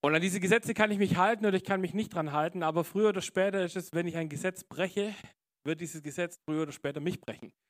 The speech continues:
Das ist im echten Leben so, wenn wir zum Beispiel von dem hohen Turm hüpfen und plötzlich tot sind, dann können wir bei Gott uns nachher beschweren und sagen, hey Gott, ich find's total kacke,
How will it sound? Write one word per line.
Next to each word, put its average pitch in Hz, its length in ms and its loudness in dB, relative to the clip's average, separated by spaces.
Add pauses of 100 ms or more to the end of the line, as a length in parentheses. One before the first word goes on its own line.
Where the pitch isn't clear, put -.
(200)
Das 117 100 -6
ist 131 140 -4
im 135 80 0
echten 180 320 -2
Leben 175 280 4
so, 180 300 2
wenn 143 160 2
wir 143 300 4
zum 135 140 -2
Beispiel 139 500 2 (240)
von 139 320 0
dem 131 320 -4 (400)
hohen 208 220 6
Turm 208 280 4
hüpfen 196 440 2 (140)
und 165 240 0
plötzlich 165 300 0
tot 202 240 0
sind, 202 280 -4
dann 151 100 -2
können 185 180 -2
wir 170 80 -2
bei 160 120 0
Gott 196 180 2
uns 196 100 -4
nachher 180 200 0
beschweren 175 300 -2
und 175 40 -4
sagen, 170 220 0
hey 165 100 2
Gott, 180 200 2
ich 190 100 -6
find's 170 180 -6
total 175 340 0
kacke, 208 380 0